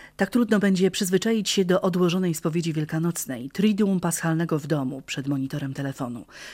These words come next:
Święconki, którą każdy z nas będzie musiał sobie nie tylko przygotować, ale i poświęcić.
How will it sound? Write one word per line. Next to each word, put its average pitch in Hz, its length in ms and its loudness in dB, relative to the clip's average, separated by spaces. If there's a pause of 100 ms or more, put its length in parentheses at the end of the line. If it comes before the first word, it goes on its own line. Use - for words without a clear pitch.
Święconki, 226 640 0
którą 190 260 -2
każdy 226 300 0
z 175 80 -4
nas 175 160 0
będzie 160 260 0
musiał 151 280 -2
sobie 151 240 -2
nie 156 140 2
tylko 190 260 0
przygotować, 147 640 -6 (280)
ale 208 200 0
i 196 80 0
poświęcić. - 680 -6